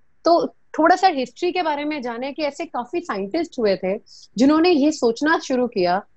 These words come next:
कि ये जो छोटे-छोटे सीड से, एक बीज से जो पौधा बन जाता है,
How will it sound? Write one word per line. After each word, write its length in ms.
कि 80
ये 360
जो 200
छोटे-छोटे 680
सीड 480
से, 380
एक 220
बीज 460
से 200
जो 180
पौधा 380
बन 220
जाता 300
है, 300